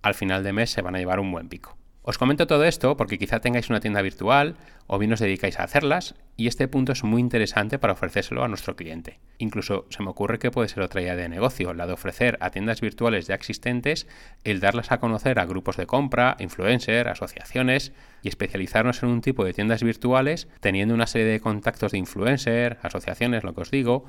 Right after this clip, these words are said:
grupos de compra, y ofrecerlo como un servicio de pago mensual a las empresas,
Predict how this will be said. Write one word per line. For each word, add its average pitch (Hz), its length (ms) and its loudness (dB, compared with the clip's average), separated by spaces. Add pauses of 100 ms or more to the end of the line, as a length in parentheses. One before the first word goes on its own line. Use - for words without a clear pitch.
(100)
grupos 95 320 -4
de 95 80 -4
compra, 131 520 2
y 110 100 2
ofrecerlo 117 480 2
como 117 180 4
un 113 100 4
servicio 107 640 2
de 95 80 -4
pago 95 260 2
mensual 95 380 0
a 92 80 -2
las 87 200 -8
empresas, 127 580 0